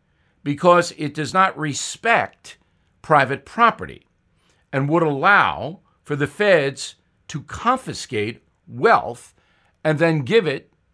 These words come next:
to selected favored groups. That is called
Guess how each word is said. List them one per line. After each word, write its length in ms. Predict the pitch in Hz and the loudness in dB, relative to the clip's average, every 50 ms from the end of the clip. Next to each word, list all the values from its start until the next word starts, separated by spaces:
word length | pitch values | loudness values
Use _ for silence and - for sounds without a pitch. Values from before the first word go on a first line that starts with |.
| _ _ - | _ _ -10
to 160 | - 160 151 | -8 -8 -8
selected 800 | - - - 156 151 165 185 180 185 - 151 147 147 143 135 _ _ _ _ _ | -6 -4 -4 -4 0 0 -2 -2 -2 -6 -6 -6 -6 -8 -10 _ _ _ _ _
favored 880 | _ _ - - - - 165 151 147 143 113 123 127 123 120 117 120 120 _ _ _ _ _ _ _ _ _ | _ _ -20 -20 -4 0 2 2 2 2 -2 -2 -2 -2 -2 -4 -8 -18 _ _ _ _ _ _ _ _ _
groups. 600 | _ 175 220 202 - - _ _ - - - - - _ _ _ _ _ _ _ _ _ _ _ _ | _ 0 0 0 0 0 _ _ -18 -16 -16 -16 -20 _ _ _ _ _ _ _ _ _ _ _ _
That 240 | - 139 147 156 151 | 0 2 4 4 4
is 120 | 156 131 | 2 -2
called 500 | - - - 147 135 131 131 131 127 - | -4 -4 -2 0 2 2 0 -2 -4 -8